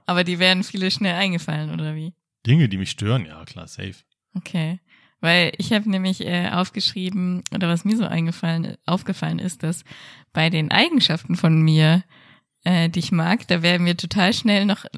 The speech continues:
Speaker 1: mehr eingefallen.
Speaker 2: Bei dir?
Speaker 1: Ja.
Speaker 2: Ja.
Speaker 1: Und aber bei den, äh, Merkmalen,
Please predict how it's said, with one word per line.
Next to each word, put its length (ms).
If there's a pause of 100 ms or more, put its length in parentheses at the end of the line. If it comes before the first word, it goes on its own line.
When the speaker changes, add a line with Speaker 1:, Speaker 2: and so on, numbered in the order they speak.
Speaker 1:
mehr 280
eingefallen. 680 (100)
Speaker 2:
Bei 100
dir? 400 (100)
Speaker 1:
Ja. 300 (220)
Speaker 2:
Ja. 280 (260)
Speaker 1:
Und 380
aber 240
bei 160
den, 220
äh, 260
Merkmalen, 800